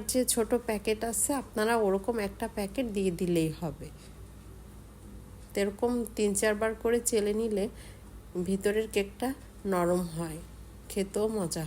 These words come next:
হয়। তো আমি এইবারে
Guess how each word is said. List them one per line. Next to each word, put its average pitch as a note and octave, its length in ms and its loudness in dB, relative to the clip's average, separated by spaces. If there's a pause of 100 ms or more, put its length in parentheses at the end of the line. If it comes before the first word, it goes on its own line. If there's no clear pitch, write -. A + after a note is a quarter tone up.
(100)
হয়। D#3+ 140 -10 (3000)
তো A#3 80 4
আমি A3+ 280 4
এইবারে G#3 520 4